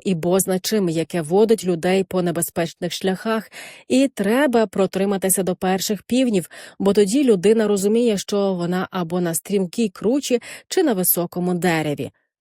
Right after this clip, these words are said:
Путь вила по селу, і коли її чули, то вивертали одяг, щоб безпечно дійти додому.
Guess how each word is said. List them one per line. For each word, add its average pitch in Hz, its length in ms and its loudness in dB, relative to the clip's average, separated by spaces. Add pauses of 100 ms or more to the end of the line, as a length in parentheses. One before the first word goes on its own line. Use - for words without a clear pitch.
(120)
Путь 208 300 2
вила 233 420 4
по 208 160 -4
селу, 214 440 2
і 185 120 -2
коли 185 260 2
її 175 220 2
чули, 233 460 -2 (300)
то 339 120 4
вивертали 226 600 2
одяг, 214 420 2
щоб 277 260 0
безпечно 190 800 -2
дійти 165 420 -6
додому. 151 540 -8